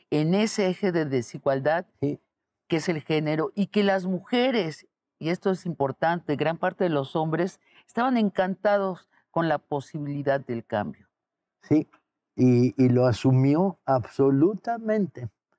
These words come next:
Speaker 2: Lo abanderó, lo desarrolló, le buscó ejemplos, le buscó maneras de contarlo,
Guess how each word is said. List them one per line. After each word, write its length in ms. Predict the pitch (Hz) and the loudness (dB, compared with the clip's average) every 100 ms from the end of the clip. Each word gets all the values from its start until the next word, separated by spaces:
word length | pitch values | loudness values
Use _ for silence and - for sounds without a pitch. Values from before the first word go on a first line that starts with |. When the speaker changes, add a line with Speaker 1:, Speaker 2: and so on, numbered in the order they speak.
| _ - | _ -2
Speaker 2:
Lo 220 | 123 127 | 2 2
abanderó, 760 | 127 127 127 117 117 117 147 156 | 2 2 0 2 2 4 4 4
lo 180 | 131 117 | 4 4
desarrolló, 1040 | 107 98 113 104 107 104 110 147 151 123 _ _ | 2 2 0 0 2 2 4 4 2 -2 _ _
le 120 | 123 | 0
buscó 420 | 131 123 101 139 135 | 2 2 2 0 0
ejemplos, 720 | 113 147 160 147 135 107 - _ _ - | 0 0 0 0 0 0 -4 _ _ 0
le 100 | 123 | 2
buscó 340 | 120 - 151 | 2 2 0
maneras 640 | 151 135 135 165 175 165 | 2 0 2 2 2 2
de 120 | 131 113 | 0 0
contarlo, 560 | 127 117 147 147 170 | 0 0 0 0 -4